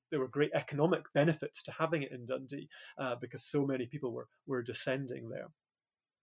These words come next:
And we know that, uh, you know, obviously a lot of leading, uh, figures from all sorts of different fields attended it. So, for example, uh, Flinders Petrie, the famous archaeologist, was there. Uh, Julian Huxley, the biologist. Uh, Ernest Ru-,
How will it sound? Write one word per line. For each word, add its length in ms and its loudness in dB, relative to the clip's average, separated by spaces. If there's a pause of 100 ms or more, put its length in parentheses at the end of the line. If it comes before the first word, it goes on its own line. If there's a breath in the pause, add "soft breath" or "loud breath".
(520 loud breath)
And 120 6
we 100 12
know 220 12
that, 320 6
uh, 260 10
you 100 4
know, 100 6
obviously 220 0
a 40 4
lot 200 8
of 100 6
leading, 560 6 (340 loud breath)
uh, 180 0
figures 500 8
from 120 0
all 140 10
sorts 220 0
of 40 -4
different 260 -2
fields 440 6
attended 500 4
it. 200 4
So, 280 -2 (300 soft breath)
for 160 -4
example, 640 2 (260 soft breath)
uh, 160 -4
Flinders 300 6
Petrie, 320 6
the 80 0
famous 300 0
archaeologist, 760 8
was 200 -4
there. 260 -2 (240 soft breath)
Uh, 140 0
Julian 260 8
Huxley, 480 2
the 80 -4
biologist. 880 4 (260 soft breath)
Uh, 280 -4
Ernest 240 4
Ru-, 160 8